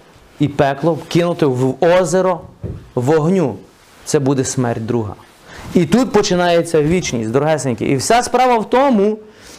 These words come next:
що ми надто з вами живемо в такому світі, що ми думаємо, що цей світ не закінчиться. Більшість людей живе так, думаючи, що вони ніколи не помруть.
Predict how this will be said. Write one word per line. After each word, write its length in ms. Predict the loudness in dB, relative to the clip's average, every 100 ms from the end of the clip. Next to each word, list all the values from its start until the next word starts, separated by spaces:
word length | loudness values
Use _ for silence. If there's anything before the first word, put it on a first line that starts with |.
| -6
що 200 | -2 0
ми 160 | 0
надто 580 | 0 0 -2 -2 -2 -2 -8 -20 _ -20 _ _ -6
з 140 | -2
вами 460 | 0 2 0 -2 -6 -12 -20 -20 -20 -6
живемо 360 | -2 0 0 -2
в 20 |
такому 340 | 0 0 0
світі, 440 | -2 -2 -2 0 -4 -6 -20 -20 -4
що 160 | -2
ми 100 | 0
думаємо, 320 | 2 0 0
що 120 | -2 -2
цей 160 | -2
світ 240 | -2 -2 0
не 80 |
закінчиться. 580 | -2 -2 -2 -4 -8 -10 -20 -20 -20 -20 -20 -20 -20 -14 -12 -2 2
Більшість 380 | 2 0 -2
людей 340 | 0 2 2 2
живе 300 | 0 0 0
так, 380 | 2 0 -2 -12 -16 -6
думаючи, 580 | 0 2 2 2 0 -2
що 100 | 0
вони 120 | 0
ніколи 320 | 0 -2 -2
не 80 | -2
помруть. 340 | -2 -2 -4